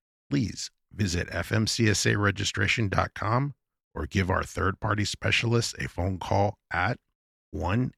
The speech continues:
eight six six, eight seven seven, zero seven zero seven. We are standing by to provide you with full-scale D O T and F M C S A registration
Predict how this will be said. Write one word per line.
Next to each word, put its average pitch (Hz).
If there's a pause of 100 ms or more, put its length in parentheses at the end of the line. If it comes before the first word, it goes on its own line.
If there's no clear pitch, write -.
eight 98
six -
six, - (380)
eight 92
seven 98
seven, 131 (380)
zero 107
seven 87 (360)
zero 82
seven. - (680)
We 90
are 82
standing 107
by 110
to -
provide 82
you 101
with 87
full-scale 98
D 98
O 101
T 147 (240)
and 82
F -
M 90
C 95
S 92
A 92
registration 92